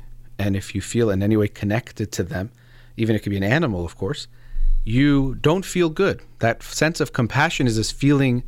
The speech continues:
bad for that person. It could be different from pity, where you're feeling sorry. It could just be the sense of, "I can feel or experience that what you're going through is painful. It makes me not feel good."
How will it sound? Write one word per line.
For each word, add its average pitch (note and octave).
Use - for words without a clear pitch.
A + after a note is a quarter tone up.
bad A#2+
for A2+
that A2+
person. C#3+
It G2+
could -
be A2
different C#3+
from A2
pity, A#2+
where G2+
you're G2+
feeling G#2
sorry. C#3+
It B2
could C#3
just C#3+
be C#3+
the B2+
sense C3+
of, B2
"I C3
can C3
feel C#3
or A2+
experience B2+
that G#2
what G#2
you're G#2+
going A#2+
through G#2+
is G2
painful. E3+
It C3
makes D3+
me D#3
not A#2+
feel G#2
good." F#2